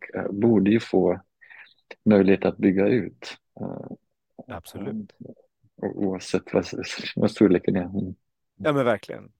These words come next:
Speaker 1: Mm.
Speaker 2: Eh, och då skulle Sankt Göran vara jättestort med tanke på,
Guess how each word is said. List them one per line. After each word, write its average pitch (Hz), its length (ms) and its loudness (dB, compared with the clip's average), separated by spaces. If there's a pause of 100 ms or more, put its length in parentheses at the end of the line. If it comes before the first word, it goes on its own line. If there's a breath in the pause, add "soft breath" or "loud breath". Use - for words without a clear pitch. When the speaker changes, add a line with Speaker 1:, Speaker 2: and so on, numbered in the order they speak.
(140)
Speaker 1:
Mm. - 580 -4
Speaker 2:
Eh, 98 200 -10
och - 80 -20
då 117 100 -8
skulle 120 240 -4
Sankt 117 200 2
Göran 110 220 2
vara 107 100 -6
jättestort 104 720 -8
med 101 100 -12
tanke 101 240 -12
på, 101 240 -6